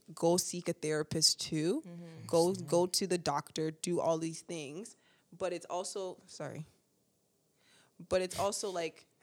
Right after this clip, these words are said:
Speaker 1: <laughs> it's also the spiritual aspect of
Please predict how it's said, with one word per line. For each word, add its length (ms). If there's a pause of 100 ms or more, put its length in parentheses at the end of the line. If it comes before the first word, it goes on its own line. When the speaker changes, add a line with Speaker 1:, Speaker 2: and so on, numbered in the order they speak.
(160)
Speaker 1:
<laughs> 640
it's 180 (100)
also 320
the 100
spiritual 520
aspect 480
of 320